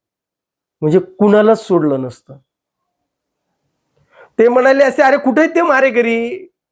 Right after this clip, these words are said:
म्हणजे जर बाळासाहेब हयात असते ना, तर एवढंच लक्षात ठेवा मित्रांनो, बाळासाहेब जर हयात असते ना, राज ठाकरेंनी जे प्रश्न उपस्थित केले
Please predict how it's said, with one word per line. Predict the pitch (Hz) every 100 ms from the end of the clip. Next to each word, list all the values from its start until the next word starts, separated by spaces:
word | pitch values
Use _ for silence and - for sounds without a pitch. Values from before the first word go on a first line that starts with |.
| _ _ _ _ _ _ _ _ _ _ _ _
म्हणजे | 180 185 240
जर | 170 156 247 277 294
बाळासाहेब | 220 190 196 254 247 277 247
हयात | 220 240 247
असते | 233 - 240 214
ना, | 202
तर | 208 220 175 208
एवढंच | 185 208 220 233
लक्षात | 196 180 190 180
ठेवा | 175 165
मित्रांनो, | 143 131 127 120 127
बाळासाहेब | 165 196 214 226 208
जर | 220
हयात | 196 214 214
असते | 202 - 202
ना, | 175 190 196 _ _ _ _ _
राज | 156 214 285 233
ठाकरेंनी | 254 254 262 269 262
जे | 247
प्रश्न | 269 240 254 240
उपस्थित | 240 220 233 233 233
केले | 226 214 175 156